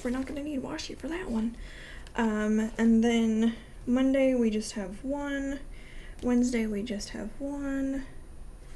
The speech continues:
Sunday we have two, so I put one down.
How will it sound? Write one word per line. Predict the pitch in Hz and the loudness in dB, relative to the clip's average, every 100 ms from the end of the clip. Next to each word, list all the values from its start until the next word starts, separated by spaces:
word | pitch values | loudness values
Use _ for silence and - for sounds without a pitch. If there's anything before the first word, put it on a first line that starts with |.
| - - - - - - | -12 -12 -12 -12 -12 -12
Sunday | - - - - - 254 247 247 247 247 | -10 -8 -8 -8 -4 -2 0 0 0 0
we | 214 | 0
have | 208 180 - - - | -2 -8 -10 -12 -6
two, | - - - 214 170 165 190 | -4 -4 -4 -4 -4 -6 -8
so | - | -8
I | |
put | - 226 202 | -6 -6 -4
one | 196 185 | -4 -4
down. | 175 165 170 196 | -6 -8 -4 -6